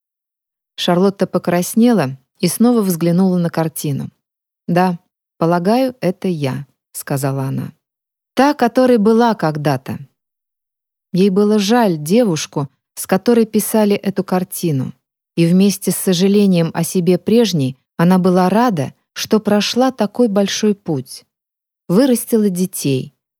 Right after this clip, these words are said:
привезла их в Европу и встретила возлюбленного, вместе с которым может насладиться Барселоной. Когда художник поступил так с ней, она еще не была настоящей женщиной.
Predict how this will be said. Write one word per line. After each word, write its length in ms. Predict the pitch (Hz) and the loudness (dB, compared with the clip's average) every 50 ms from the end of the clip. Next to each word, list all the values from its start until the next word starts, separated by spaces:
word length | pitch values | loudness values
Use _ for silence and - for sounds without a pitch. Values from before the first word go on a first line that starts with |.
| _ - | _ -2
привезла 460 | 151 160 170 180 180 165 190 214 233 | 0 2 2 2 2 2 2 2 2
их 160 | 247 240 - | 2 0 0
в 40 | 202 | 0
Европу 800 | 196 185 214 208 180 170 156 151 156 156 139 - - 131 127 147 - _ _ _ _ _ _ - | 0 2 2 2 2 0 0 0 0 0 -2 -4 -8 -10 -10 -10 -12 _ _ _ _ _ _ -2
и 80 | 175 | -2
встретила 560 | 175 - - - 202 233 240 233 - 220 214 202 | -2 -2 -2 0 2 0 2 2 0 0 2 2
возлюбленного, 1000 | 196 202 202 190 196 202 240 285 262 196 180 170 156 147 143 135 139 135 139 - _ _ _ _ | 2 0 0 0 0 2 2 2 2 2 2 0 0 0 -2 -4 -4 -6 -8 -10 _ _ _ _
вместе 520 | - 160 165 190 208 220 214 214 - 214 | -2 2 4 4 4 4 2 0 -2 -2
с 100 | 190 - | -2 -2
которым 640 | - 196 190 190 - 269 285 262 185 147 135 139 - _ _ _ _ - | -2 -2 -2 0 2 2 2 2 2 0 -2 -4 -10 _ _ _ _ 0
может 400 | 185 190 226 233 214 220 214 - | 2 4 4 4 2 0 -2 0
насладиться 840 | 202 202 196 185 - - 202 202 202 185 180 202 185 147 - - 160 143 | 0 0 0 0 -2 -2 0 0 0 0 0 0 0 0 -2 -6 -6 -4
Барселоной. 880 | 135 147 143 - - - 175 170 156 147 135 127 120 101 80 - _ _ _ _ _ _ _ _ _ _ _ _ _ _ - | -4 -4 -4 -4 -4 -4 -2 -2 0 0 -2 -2 -4 -6 -10 -14 _ _ _ _ _ _ _ _ _ _ _ _ _ _ -4
Когда 300 | - 175 175 180 214 220 | -2 -2 0 2 0 0
художник 540 | 214 - 226 196 220 214 196 190 202 196 - | 0 0 0 2 2 2 2 0 0 -2 -2
поступил 680 | - 196 180 - - - 196 185 - - 277 285 262 247 | -4 -4 -4 -4 -4 -4 -4 -4 0 0 0 0 0 -2
так 260 | - 160 151 143 - | -2 -2 -2 -2 -4
с 140 | - - - | -8 -6 -4
ней, 320 | 165 147 131 135 - _ _ _ _ _ _ _ | -2 -2 -2 -4 -6 _ _ _ _ _ _ _
она 220 | - 175 196 226 240 | 0 2 2 4 4
еще 340 | 240 240 214 - - 240 233 | 4 2 2 0 0 2 4
не 160 | 226 233 240 | 4 4 4
была 280 | 214 262 254 240 190 | 4 4 2 2 2
настоящей 760 | 160 151 151 143 - - 170 160 160 151 143 - - - 170 156 | 0 0 -2 -4 -4 -2 -2 0 0 -2 -2 -4 -4 -4 -4 -2
женщиной. 640 | 156 156 143 131 123 - - - - - - 160 | -2 -2 -4 -4 -4 -6 -8 -8 -8 -10 -10 -14